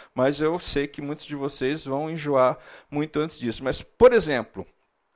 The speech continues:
aqui Pápias ou Papias, a gente, é, tem as duas pronúncias, você vai en-, encontrar,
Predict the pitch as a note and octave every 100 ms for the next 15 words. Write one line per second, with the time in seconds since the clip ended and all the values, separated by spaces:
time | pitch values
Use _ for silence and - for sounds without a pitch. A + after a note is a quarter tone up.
0 | _ _ _ - A2+ - E3+ _ D#3+ F#3+
1 | - B2+ G#2+ B2+ B2 C3+ - D#3 D3+ G#2+
2 | G#2+ A2 B2+ C3 - A2 A2 - - -
3 | _ - G2+ G#2+ G2+ G2+ G2 G2 - -
4 | _ _ _ _ _ F2 D#2+ D2+ - B2
5 | B2 A2+ D3 D3 - B2 B2 - A#2 A#2+
6 | C3 A2+ A2+ A2+ A2 - A#2+ A2+ A#2+ C3
7 | B2 F#2 G2 F2